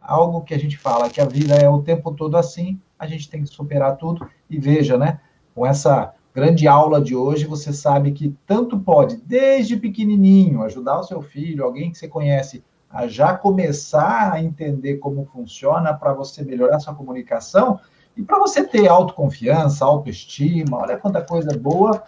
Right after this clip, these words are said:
que advém de você saber se comunicar, entender que ser tímido não é pra sempre, entender que você pode, desde pequenininho, ajudar aí os seus filhos, né? E desde pequenininho eles podem,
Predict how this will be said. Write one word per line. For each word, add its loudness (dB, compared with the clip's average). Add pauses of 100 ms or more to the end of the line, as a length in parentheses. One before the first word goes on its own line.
(160)
que -2 (120)
advém 4 (460)
de -12
você -6
saber -2 (220)
se -20
comunicar, -2 (140)
entender -2
que -6
ser -2 (140)
tímido 4
não -4
é 2
pra -2
sempre, 2
entender 0
que -12
você -10
pode, 2 (320)
desde -2
pequenininho, 0
ajudar 0
aí 0
os -4
seus -20
filhos, -6
né? -8
E -12
desde 0
pequenininho -8
eles -2
podem, 2